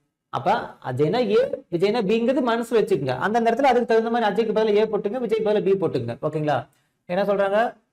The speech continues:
இருவரும் சேர்ந்து, இருவரும் சேர்ந்து, ஏ plus B சேர்ந்து அஞ்சு நாட்கள். ஓகே, யார் லெஃப்டாரா? அஜய்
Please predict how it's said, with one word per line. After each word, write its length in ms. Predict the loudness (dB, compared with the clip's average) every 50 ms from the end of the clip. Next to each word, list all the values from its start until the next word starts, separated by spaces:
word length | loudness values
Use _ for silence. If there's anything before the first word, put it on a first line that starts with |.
| -2 0
இருவரும் 360 | 2 2 4 2 2 0 0 0 0
சேர்ந்து, 480 | 4 4 6 6 6 4 4 4 2 2 0 -2 -6 -10 -16 -20 _ _ _ _ _ _ _ -8
இருவரும் 520 | -4 -2 0 2 2 2 2 2 0 -4 -6 -4 -2
சேர்ந்து, 380 | 0 2 2 0 0 -2 -4 -6 -4 -2 -2
ஏ 40 | -2 -2 -2 -2
plus 260 | -2 -4 -4 -4 -6 -6
B 80 | -6 -6 -8 -12 -20 -20 _ _ _ _ _ _ _ _ _ _ _ _ _ _ _ _ _ -6
சேர்ந்து 320 | -2 0 0 2 2 0 0 -2 -2 -4
அஞ்சு 220 | -4 -4 -2 -2 0
நாட்கள். 340 | 0 0 -2 -2 -4 -4 -4 -6 -10 -14 -20 _ _ _ _ _ _
ஓகே, 260 | -8 -8 -6 -4 -4 -4 -4 -6 -10 -18 -20 _ _ _ _ -4 -2
யார் 200 | 0 2 2 2 2 0
லெஃப்டாரா? 500 | 0 -2 0 0 2 4 4 4 4 4 2 0 -2 -6 -12 -20 _ _ _ _ _ _ _ _ _ _ _ _ _ _ _ _ _ _ _ _ _ _ _ -4 -2
அஜய் 300 | 2 4 4 4 4